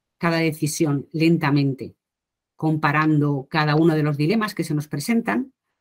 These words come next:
buscando más información o racionalizando cada,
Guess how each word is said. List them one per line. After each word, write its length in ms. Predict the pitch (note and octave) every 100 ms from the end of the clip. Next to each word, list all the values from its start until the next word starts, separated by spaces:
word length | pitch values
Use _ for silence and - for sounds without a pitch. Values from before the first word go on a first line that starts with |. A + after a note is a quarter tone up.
| _ _ _ -
buscando 640 | D3+ E3+ F3 F3 E3+ D#3
más 220 | E3 E3+
información 960 | D3 D3 C3+ B2+ - A3+ A3 A3 A#3 _ _ _ _ _ _
o 240 | - F#3 F3+
racionalizando 1080 | F3+ F3 F3+ D#3+ D#3 D#3 A#3 A#3+ C4 C4+ _ _ _ _ _
cada, 640 | E3+ E3 F3 E3 D#3+ -